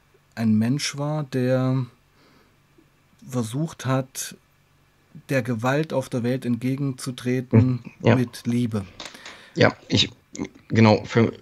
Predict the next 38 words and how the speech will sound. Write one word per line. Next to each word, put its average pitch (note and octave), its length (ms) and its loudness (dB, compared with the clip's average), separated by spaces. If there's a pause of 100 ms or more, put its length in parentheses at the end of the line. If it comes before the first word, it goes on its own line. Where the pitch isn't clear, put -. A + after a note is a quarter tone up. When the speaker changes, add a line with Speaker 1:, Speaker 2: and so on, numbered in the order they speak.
(300)
Speaker 1:
Und D3+ 160 2
das, E3+ 140 6
Speaker 2:
sorry, C#3 200 6
Speaker 1:
und D3+ 80 4
da-, E3 60 4
Speaker 2:
ich - 20 4
bin A2+ 100 2
ins A2 120 0
Wort A#2 100 -4
Speaker 1:
ja, D3+ 80 -2
und D#3+ 180 0
Speaker 2:
gefallen. - 0 -
Speaker 1:
das D#3+ 240 2
ist - 400 -4
ein C#3+ 200 0
Lebensmodell, C#3+ 880 -2
was C3 220 -2
ich C3 120 -4
zu B2+ 140 -8
großen C3+ 360 -2
Teilen A#2+ 220 0
für A#2+ 80 0
mich A2+ 320 -2
nachvollziehen G#2+ 420 -10
kann. - 200 -18 (760)
Speaker 2:
Richtig. A#2 380 -4 (120)
Also A#2 220 0
du G#2+ 100 -2
könntest D3+ 500 0
es C3 420 4
auch A2+ 160 6
mal, G#2 300 4 (300)
ich G#2+ 100 -14
könnte B2 160 -4
es - 20 -10
mal G#2+ 100 0
platt, - 460 -8 (280)
total A#2+ 600 2